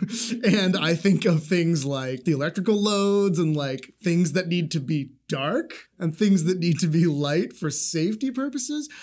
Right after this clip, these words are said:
But sadly, and as much as I hated to admit this, it's something that,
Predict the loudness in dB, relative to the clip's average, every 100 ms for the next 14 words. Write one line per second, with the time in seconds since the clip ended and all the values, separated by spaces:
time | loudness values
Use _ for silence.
0 | -6 -2 0 0 2 2 2 2 0 0
1 | 0 -2 -2 -4 -4 -2 -2 0 -2 -2
2 | -4 -6 -4 -4 -4 -2 -2 -2 0 0
3 | 0 -4 -4 -4 -6